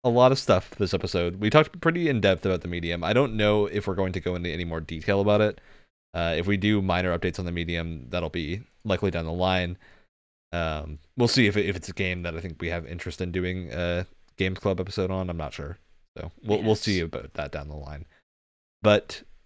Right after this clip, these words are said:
Speaker 1: uh, definitely worth playing if you have Games Pass. I don't think I would recommend buying the game at full price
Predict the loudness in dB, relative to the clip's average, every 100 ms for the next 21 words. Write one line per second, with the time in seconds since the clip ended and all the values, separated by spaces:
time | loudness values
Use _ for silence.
0 | -6 -2 -2 4 4 6 2 4 4 4
1 | 6 4 4 -2 2 4 2 -2 -2 -4
2 | -4 0 2 2 -2 -6 -6 -12 -12 -12
3 | -14 -6 -2 0 0 -2 -2 0 0 0
4 | -4 -2 -4 -4 -4 -4 -4 -4 -4 -4
5 | -6 -4 -4 -2 -2 -2 -8